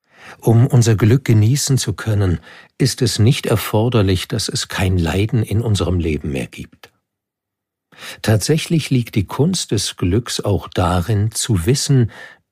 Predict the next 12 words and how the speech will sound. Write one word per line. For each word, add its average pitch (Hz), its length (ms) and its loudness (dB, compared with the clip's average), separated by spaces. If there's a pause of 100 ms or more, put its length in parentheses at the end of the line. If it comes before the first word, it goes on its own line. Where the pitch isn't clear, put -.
(160)
wie 123 180 4
man 139 180 4
auf - 320 0
gute 139 340 0
Weise 117 400 0
leidet. - 640 -10 (1300)
Wenn 117 260 6
wir 147 120 6
lernen, 123 480 4
unser 113 260 0
Leiden 104 320 0
anzuerkennen, - 840 -2